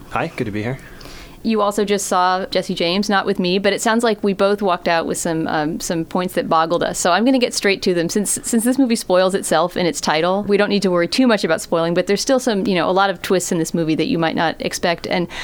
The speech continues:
Speaker 2: I think the plot points that we were both befuddled by have to do with motivation. So let's get straight to them. Now, obviously, the whole movie revolves around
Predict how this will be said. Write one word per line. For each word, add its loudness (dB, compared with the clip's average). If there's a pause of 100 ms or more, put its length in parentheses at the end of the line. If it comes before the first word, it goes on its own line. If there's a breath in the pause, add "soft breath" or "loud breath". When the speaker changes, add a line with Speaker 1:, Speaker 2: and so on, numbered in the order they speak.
(120)
Speaker 2:
I 0
think 0
the -2
plot 0
points 2
that 0
we 0
were 2
both -2
befuddled 0
by 0 (560 loud breath)
have 2
to 0
do 2
with 0
motivation. 0
So 0
let's 0
get 0
straight -2
to 0
them. 2
Now, 2 (260)
obviously, 2
the 0
whole 0
movie 2
revolves 0
around 0